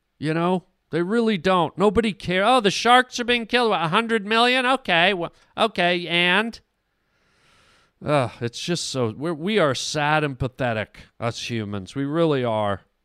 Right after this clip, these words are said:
We walk around in our nice clothes and our nice cars and our fancy cell phones, and we give to charities, and we help our neighbors, and we do all these wonderful things, but it's all a big illusion.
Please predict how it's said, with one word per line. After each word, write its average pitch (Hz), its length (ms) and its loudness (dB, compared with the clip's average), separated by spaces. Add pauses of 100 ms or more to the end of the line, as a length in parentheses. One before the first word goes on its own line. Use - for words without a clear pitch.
(840)
We - 80 -12
walk 180 300 -2
around 165 360 -2
in 147 100 -2
our 131 120 -2
nice 139 360 -4
clothes 143 600 2
and 127 100 -6
our 117 80 -6
nice 139 320 -6
cars 135 680 0
and 123 80 -6
our 113 140 -6 (340)
fancy 160 500 -4
cell 160 340 2
phones, 147 600 0
and 135 80 -6
we 135 80 -2
give 143 300 -4
to 165 80 -2
charities, 156 840 0
and 151 80 -4
we 143 120 -2
help 160 320 -2
our 180 80 0
neighbors, 147 840 0
and 139 80 -6
we 131 80 -4
do 127 160 -2
all 202 160 4
these 240 260 -2 (220)
wonderful 277 560 4
things, 175 760 0 (760)
but 170 160 -2
it's 170 180 -2
all 190 300 2
a 147 60 2
big 127 240 -4
illusion. 113 680 -2